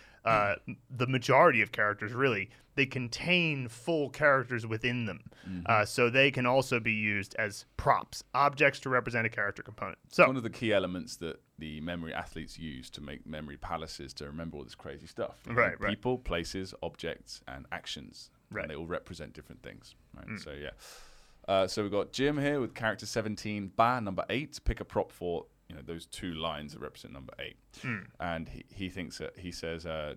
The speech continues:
Speaker 2: "Do you think wooden legs, such as those on a pirate, would be good choice of prop to represent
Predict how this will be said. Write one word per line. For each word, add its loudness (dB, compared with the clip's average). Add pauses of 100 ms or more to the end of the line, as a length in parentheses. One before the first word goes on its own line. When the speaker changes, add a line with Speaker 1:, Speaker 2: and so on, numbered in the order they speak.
Speaker 2:
"Do -4
you -2
think -4
wooden 0
legs, 2
such -4
as -10
those 0
on -6
a -6
pirate, 2
would -8
be -8
good -6
choice -6
of -10
prop -4
to -14
represent -10